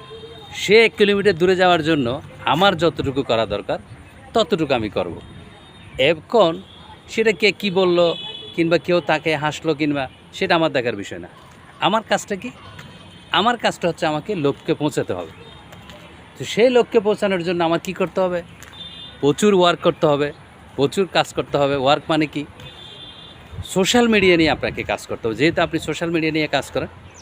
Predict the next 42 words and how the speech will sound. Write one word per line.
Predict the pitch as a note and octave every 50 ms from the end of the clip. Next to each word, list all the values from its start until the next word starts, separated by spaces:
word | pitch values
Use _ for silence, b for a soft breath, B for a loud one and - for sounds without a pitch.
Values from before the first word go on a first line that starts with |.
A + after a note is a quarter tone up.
| - - - - -
সেহেতু | - - D3 D3 C#3+ C3 D#3+
আপনাকে | C3 A#2 - C3+ C3 C3 - A3 B3 - - - - - - - - - -
সেটা | - - - E3 E3 E3+ G3
নিয়ে | F3 F3 E3 D3+
কাজ | - A#2+ G#2 - -
করতে | - F2+ - - F2
হবে। | E2+ E2 D#2 - - - - - - - - - - - - - - - - - - - - - - - - - - - -
তো | - - -
আমি | C3 D#3 G3+ A#3+ B3+
যেটা | G3+ A3 G#3 F#3+ F#3
আজকে | E3 - - - C#3+
বললাম | B2+ C3+ C3+ C3 C3 B2+
বন্ধুরা, | A#2+ A#2+ A2+ A#2 B2+ A#2+ B2 - -
আমার, | - A2+ B2 C3 B2+
আহ, | B2 A2+ G#2+ G#2+ G#2+ G#2+ - -
পঁচিশ | B2 A#2+ - - C#3+ C#3 - -
কে | - D3+ C#3+ C#3
হই-, | B2+ C3+ C3 C3+ B2 - - - - - -
হওয়ার | B2 A#2+ C3 C3
পরও | - - C3+ C#3 D3
আমি | C3+ A#2+ C3 C3+ B2+
ভিডিও | G#2 G#2 G#2 A#2 B2+ A#2+
বানাই | A#2 A2+ G2 F2+
না। | G#2 A#2+ A#2+
আজকে | G#2+ - - A#2
যেহেতু | G#2+ A2 A#2 A#2 - B2
সময় | - - A2 A#2 B2 B2+
পাইছি, | - A#2+ G#2 - - A2
একটু | G#2 -
ছাব্বিশ | A2 - - G2+ F#2+ A2 C3 D3 -
কে | - - C#3+
হয়ে | A#2+ G#2+ A2+ A#2
গেছে, | A#2 A2 G2 - - - - - B B B B B B B B B - - -
সেজন্য | - - - A#2+ B2 C3+ D3+ D3 D3
চিন্তা | C3 - D3 C3 C3 C3+
করলাম | A#2+ B2 A#2 A2+ A#2 A2+
আপনাদেরকে | G#2+ G2 - A2 G#2+ G#2+ A2 A2 -
একটু | A#2 A#2 - A2+ -
thank | A2 G#2+ G#2 -
you | C3 A#2+
দিই | A2 B2
এবং | A2+ G2+ A#2